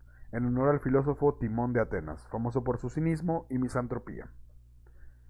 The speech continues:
Guau, Herodes, que había aconsejado personalmente a Antonio con posterioridad a la batalla de Accio, que debía traicionar a Cleopatra, viajó a Rodas para encontrarse con Octavio y renunciar a su reinado por lealtad a Antonio. Güey, entonces,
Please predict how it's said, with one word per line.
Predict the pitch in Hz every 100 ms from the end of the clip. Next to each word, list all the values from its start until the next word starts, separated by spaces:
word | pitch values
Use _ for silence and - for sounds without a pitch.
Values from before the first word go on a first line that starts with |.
| - - - - - -
Guau, | - 76 73 113 110
Herodes, | 101 139 127 123
que | -
había | 117 127
aconsejado | 151 139 135 143
personalmente | 139 131 131 139 139 143 143
a |
Antonio | 127 113 131 127 110
con | 117 123
posterioridad | 127 - 120 120 110 117 110
a |
la | 107
batalla | 101 104 113 110
de | 107
Accio, | 113 - 90 - - - - -
que | -
debía | 120 120 143
traicionar | 147 147 - 120 123
a | 135
Cleopatra, | 131 123 113 104 104
viajó | 113 117 -
a | 131
Rodas | 131 139 139
para | 127 117
encontrarse | 107 98 117 123
con | 123
Octavio | 117 - 120 110 120 139 - - -
y | 127
renunciar | 131 131 127 127 123 151 160
a |
su | 160 151
reinado | 135 123 135 135
por | 123 113
lealtad | 110 101 117 120
a |
Antonio. | 117 104 110 98 85
Güey, | - 110 139 147 127 90
entonces, | 90 80 120 139 -